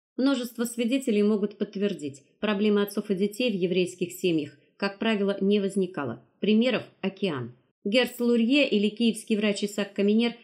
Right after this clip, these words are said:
поддерживали детей всем, чем угодно. Женихами всех трёх дочерей стали революционеры. Потом Лурье стал сионистом, сблизился с Ахат Гаамом. Багров, убийца Столыпина,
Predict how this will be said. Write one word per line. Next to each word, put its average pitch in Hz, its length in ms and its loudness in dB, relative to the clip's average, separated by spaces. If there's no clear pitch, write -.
поддерживали 185 680 0
детей 196 360 0
всем, 226 260 0
чем 214 220 0
угодно. 139 400 -4
Женихами 220 540 4
всех 214 320 -2
трёх 208 240 0
дочерей 202 380 0
стали 196 360 -2
революционеры. 170 760 -4
Потом 208 380 0
Лурье 190 400 2
стал 185 400 -4
сионистом, 208 640 0
сблизился 190 640 0
с - 80 -16
Ахат 180 280 -6
Гаамом. 139 460 -4
Багров, 226 480 2
убийца 214 440 2
Столыпина, 202 580 2